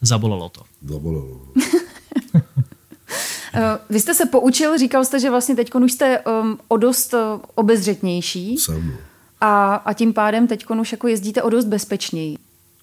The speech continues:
Speaker 2: Hodně, protože, eh, já jsem nikdy neměl jako nějakou takovouhle srážku, že jsem někdy třeba fakt poš-, poškodil i auto. Ale po tomhle, po tyhle zkušenosti jsem, i když jedu na silnici, i když jedu po dálnici,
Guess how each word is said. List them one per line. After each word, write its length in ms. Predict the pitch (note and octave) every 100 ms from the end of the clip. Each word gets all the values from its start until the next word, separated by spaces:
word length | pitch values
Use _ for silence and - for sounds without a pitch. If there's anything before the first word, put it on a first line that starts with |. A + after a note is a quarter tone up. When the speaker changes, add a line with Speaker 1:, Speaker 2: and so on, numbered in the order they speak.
| -
Speaker 2:
Hodně, 320 | E2+ F#2 F#2 - _ _
protože, 360 | - D2 E2 E2+ F2 -
eh, 40 | F2+
já 80 | D#2+
jsem 160 | F2 G2+
nikdy 180 | G2 F#2+
neměl 300 | F#2 G2 E2+
jako 240 | D#2 F2
nějakou 380 | E2+ D#2+ D#2 F2
takovouhle 400 | D#2 - E2+ E2+
srážku, 480 | - D2 C#2+ - D2
že 140 | C#2
jsem 260 | C#2+ C#2+ C#2
někdy 240 | C#2+ C#2+
třeba 260 | C2+ C#2+ C#2+
fakt 160 | C#2+ C2+
poš-, 300 | D2+ - -
poškodil 480 | C2+ - D2+ D2+
i 100 | C#2+
auto. 320 | C2 C2+ - D#2 _ - - _ -
Ale 140 | D#2
po 140 | C#2+ D#2+
tomhle, 320 | G#2 F#2+ F#2
po 220 | - E2+
tyhle 260 | D2+ F2+ F2+
zkušenosti 640 | - F2+ F2+ E2+ - F2+
jsem, 220 | - D#2+ D2+
i 40 |
když 160 | D2+ D2
jedu 220 | F2 F2+
na 80 | C#2+
silnici, 340 | - D#2+ D2+
i 40 | D#2+
když 140 | D#2
jedu 120 | E2+ E2
po 140 | D#2+
dálnici, 500 | E2+ F2 E2 D2+ C#2+